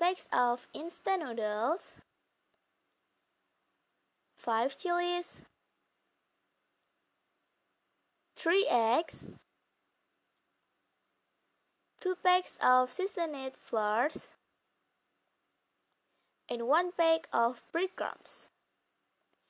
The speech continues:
Let's make it! Okay, first step, you have to chop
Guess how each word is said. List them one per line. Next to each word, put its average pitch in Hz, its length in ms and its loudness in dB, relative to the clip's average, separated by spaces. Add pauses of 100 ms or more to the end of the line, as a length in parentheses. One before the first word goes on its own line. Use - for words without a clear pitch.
(280)
Let's 226 520 -4
make 403 280 0
it! 349 540 -2 (1700)
Okay, 320 480 2 (340)
first 381 360 0
step, 254 400 4 (360)
you 269 140 0
have 339 260 2 (120)
to 302 120 -2
chop 247 440 -2